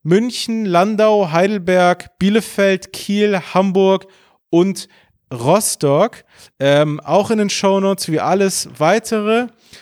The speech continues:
Schaut euch das an. Mein YouTube-Kanal, äh, kennt, also ich hoffe, ihr habt das Special mittlerweile gesehen. Wenn nicht,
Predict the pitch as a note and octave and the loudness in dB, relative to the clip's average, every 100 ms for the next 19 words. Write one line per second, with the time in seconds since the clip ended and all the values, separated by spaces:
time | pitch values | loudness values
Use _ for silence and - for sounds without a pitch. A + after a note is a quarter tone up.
0 | _ - - G3 G3+ F#3 E3 - D#3+ G#3 | _ -10 0 2 2 0 -4 -2 0 0
1 | A3+ G#3 F3+ G3+ G#3+ G#3+ - F#3 F3+ F3 | 0 0 0 0 -4 -6 -2 2 4 4
2 | F#3 - D#3+ D#3 D3+ D3 D3 C#3+ C#3 - | 2 0 -2 2 2 4 2 0 -6 -4
3 | F#3+ F#3 - C#3 C3+ - _ - E3+ G#3+ | -4 -4 -2 -2 -2 -6 _ -4 -2 0
4 | A3 F3 - C#3+ - F3 D#3+ D3 D3 C3+ | 2 2 0 -4 0 -2 -2 -4 -2 0
5 | C3+ C#3 C3+ B2+ C#3+ C#3+ D3 D#3 - - | 0 0 0 0 2 4 2 -2 -12 -20
6 | _ _ D3 E3+ F3+ A3 A#3 - | _ _ 0 2 4 2 0 -8